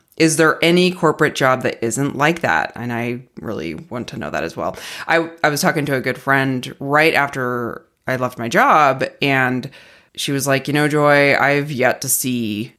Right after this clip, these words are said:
I think I've said this in a previous episode, but she's like, "I've yet to see you either drink the Kool-Aid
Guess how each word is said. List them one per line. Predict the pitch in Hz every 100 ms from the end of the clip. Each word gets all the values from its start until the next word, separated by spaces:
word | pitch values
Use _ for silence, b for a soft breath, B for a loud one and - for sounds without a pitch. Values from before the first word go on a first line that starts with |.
| -
I |
think | 160 175
I've | 98
said | -
this | - -
in | 110
a | 82
previous | 131 69 110
episode, | 113 90 85 104
but | 147
she's | 170 202
like, | 139
"I've | 143 175
yet | 160 160
to | 180
see | - - 143 139 131 127 - -
you | 165
either | 185 165 139 127 -
drink | 131 156 208
the | 175
Kool-Aid | - 170 185 214 269 277